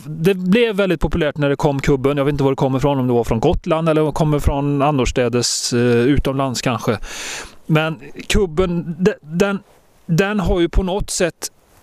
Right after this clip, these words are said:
eh, eh, slagit rot i Sverige. Alla har ett, eh, kubbspel hemma i garaget som de gärna tar fram också, men jag tror inte det är så omtyckt, eh, och, och populärt egentligen om man ska borra i frågan.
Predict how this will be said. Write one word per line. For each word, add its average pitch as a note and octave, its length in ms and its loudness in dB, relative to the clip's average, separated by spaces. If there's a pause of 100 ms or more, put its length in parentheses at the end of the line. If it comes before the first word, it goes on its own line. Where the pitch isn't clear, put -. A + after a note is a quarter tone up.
(540)
eh, - 100 2
eh, D#3+ 240 4
slagit E3+ 380 0
rot E3+ 280 2
i E3 60 -2
Sverige. G#2+ 380 -4 (300)
Alla F#3 260 0
har D#3+ 220 2
ett, D3 260 -2
eh, C#3+ 320 2
kubbspel C#3 520 -2
hemma C3 220 -4
i - 20 -2
garaget B2 640 -2 (280)
som F3 180 0
de G3 120 2
gärna F#3 360 0
tar G3 140 0
fram G3+ 340 2
också, C3+ 240 0
men D#3 120 2
jag E3 100 -2
tror F#3+ 140 0
inte - 160 0
det G#3+ 120 4
är G#3 40 -4
så F#3+ 300 2
omtyckt, E3+ 680 -2
eh, D#3+ 500 2 (460)
och, F3 320 2
och E3 100 -4
populärt D3+ 560 0
egentligen D3 440 0
om D3+ 60 0
man D#3 80 0
ska C#3 320 -2 (600)
borra C#3+ 320 0
i C3+ 40 -4
frågan. A#2 340 -2